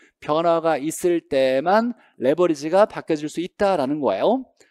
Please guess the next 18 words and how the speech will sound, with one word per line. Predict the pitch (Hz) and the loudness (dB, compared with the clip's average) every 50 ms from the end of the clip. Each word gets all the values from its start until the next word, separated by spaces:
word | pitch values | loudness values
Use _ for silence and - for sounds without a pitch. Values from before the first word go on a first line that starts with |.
| _ _ _ _ _ _ _ _ _ | _ _ _ _ _ _ _ _ _
자, | - 208 | 0 2
우리가 | 208 226 247 247 254 | 2 2 4 2 0
금리는 | 247 - 220 233 240 262 277 262 | 0 0 -4 0 0 2 2 2
변할 | 233 233 240 247 | 2 2 2 0
수가 | 240 - 233 233 226 | 0 0 2 2 2
있죠. | 226 - 233 185 104 90 - _ _ _ _ | 2 4 4 4 4 2 -2 _ _ _ _
어떤 | - - - - 247 240 233 | -2 0 0 4 4 4 6
방식이냐면 | 226 214 208 190 208 208 202 202 196 190 220 247 285 311 277 _ _ _ _ - | 6 4 4 0 -6 -6 -2 0 0 2 4 4 2 2 0 _ _ _ _ -10
변동금리 | - 165 151 156 165 170 180 233 247 254 247 220 220 208 202 202 214 247 240 | -2 -2 -2 -2 -2 0 0 0 0 0 -2 -2 -2 -4 -4 -4 -2 -4 -2
대출 | 196 180 - - 190 196 | -2 -4 -6 -4 -4 -2
방식이 | 180 170 170 165 - 180 151 131 | -2 -2 -4 -6 -6 -4 -4 -6
있죠. | 120 - - 113 110 107 104 - | -6 -2 0 2 2 2 2 0
변동금리는 | - 143 160 165 175 165 151 135 139 160 202 196 135 - - | -4 -8 -6 -4 -6 -4 -4 -6 -6 -2 -2 -2 -2 -4 -8
이자율이 | - 196 208 226 220 220 | -8 2 4 4 4 4
중간에 | - 208 202 196 202 185 | -2 -4 -2 0 0 0
바뀔 | 175 147 - 180 170 | -2 -2 -2 -2 -2
수 | - 151 | 0 -2
있어요. | 117 - - 104 98 90 85 87 | -6 -4 -2 -2 -2 -2 -2 -6